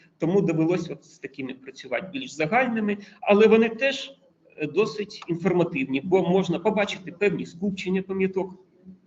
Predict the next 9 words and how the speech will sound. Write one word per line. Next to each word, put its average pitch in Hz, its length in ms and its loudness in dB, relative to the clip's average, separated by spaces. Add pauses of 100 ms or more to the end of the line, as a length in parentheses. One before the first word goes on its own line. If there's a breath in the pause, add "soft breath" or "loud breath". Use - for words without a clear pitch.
(160)
от, 143 220 -8
м, 139 400 -14
на 143 120 -4
такому 139 340 -6 (560)
масштабі, - 540 -8 (320 loud breath)
їх - 200 -4
розташування 160 580 -2
відносно 151 440 -2
рельєфу, 143 560 -6